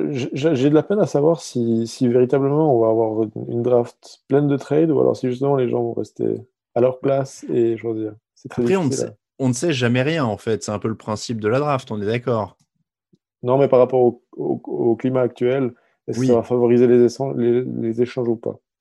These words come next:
Speaker 2: C'est, c'est un peu, euh, la grande inconnue, mais j'ai l'impression que tous les ans où on annonce des grosses drafts au niveau des échanges, il y en a pas beaucoup, et, et inversement. Donc, euh, c'est un peu, euh, euh, je suis en train de reprendre, messieurs, le, le, la dernier-, la dernière mock draft que vous avez fait,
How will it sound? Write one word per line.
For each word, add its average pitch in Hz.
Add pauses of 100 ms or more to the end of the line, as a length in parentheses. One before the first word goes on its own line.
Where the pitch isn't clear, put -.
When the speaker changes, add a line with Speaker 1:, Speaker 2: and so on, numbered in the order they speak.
(260)
Speaker 2:
C'est, -
c'est -
un 117
peu, 139
euh, 113
la 110
grande 117
inconnue, 131
mais 151
j'ai 110
l'impression 110
que 135
tous 127
les 113
ans 120
où 117
on 104
annonce 107
des 104
grosses 104
drafts 110
au -
niveau 104
des 101
échanges, 110
il 101
y -
en 98
a 98
pas 101
beaucoup, 131
et, 101
et 104
inversement. 104
Donc, 90
euh, 95
c'est -
un 92
peu, 104
euh, 90 (540)
euh, 120
je 107
suis 120
en 160
train 196
de 190
reprendre, 180
messieurs, 170
le, 147
le, 139
la 139
dernier-, 175
la 151
dernière 202
mock 175
draft 170
que -
vous 143
avez 139
fait, 180